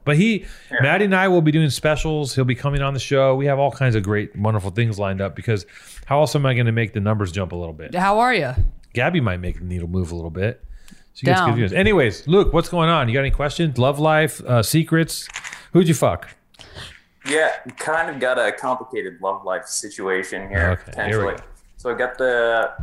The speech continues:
Speaker 2: option of going to Miami later this year, um, to stay in the condo of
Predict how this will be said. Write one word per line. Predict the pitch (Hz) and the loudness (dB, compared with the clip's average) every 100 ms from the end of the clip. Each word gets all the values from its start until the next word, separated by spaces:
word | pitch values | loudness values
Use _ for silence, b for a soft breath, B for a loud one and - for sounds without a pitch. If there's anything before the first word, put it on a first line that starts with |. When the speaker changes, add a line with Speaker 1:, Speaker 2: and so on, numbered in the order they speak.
| - - | -14 -4
Speaker 2:
option | 117 127 - 131 127 123 | 0 0 -2 -4 -4 -4
of | - 104 107 107 104 - - | -4 -2 -2 -2 -6 -12 -12
going | 104 107 110 | -8 -8 -8
to | |
Miami | 92 85 95 104 101 85 90 _ _ _ | -8 -8 -8 -12 -12 -18 -20 _ _ _
later | 98 98 95 | -6 -4 -4
this | 92 - | -6 -8
year, | 101 95 92 87 - _ - | -4 -2 -2 -6 -16 _ -8
um, | 92 90 87 82 82 _ _ _ _ _ _ - | -4 -4 -6 -10 -20 _ _ _ _ _ _ -16
to | 110 | -12
stay | - 113 107 104 98 | -6 -2 0 0 -2
in | 98 | -10
the | 90 | -12
condo | - 113 110 104 104 104 98 - | -6 -2 -2 -2 -2 -2 -4 -6
of | 95 92 92 90 | -6 -6 -8 -12